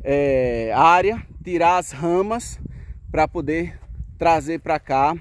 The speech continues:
as ramas da batata da variedade paulistinha, pra trazer pra cá e transplantar aqui nessa área. Aqui tem dois hectares,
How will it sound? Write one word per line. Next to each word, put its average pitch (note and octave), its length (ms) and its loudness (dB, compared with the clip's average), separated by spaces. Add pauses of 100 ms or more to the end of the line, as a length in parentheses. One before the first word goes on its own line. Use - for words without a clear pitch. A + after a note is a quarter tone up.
(200)
as C3 160 -6
ramas D3 340 0
da C#3+ 120 0
batata C#3+ 400 0
da C3+ 140 0
variedade C3+ 520 -2
paulistinha, E3+ 800 0 (460)
pra D3+ 160 -2
trazer D3+ 400 -6
pra D3 180 -4
cá D3 140 -4
e D3 40 -6
transplantar D#3+ 680 -2
aqui C#3 340 -6 (540)
nessa C#3 640 0
área. A#2+ 460 -2 (920)
Aqui E3 380 -4
tem D#3 420 -2 (1160)
dois G3+ 320 4
hectares, D3 840 -4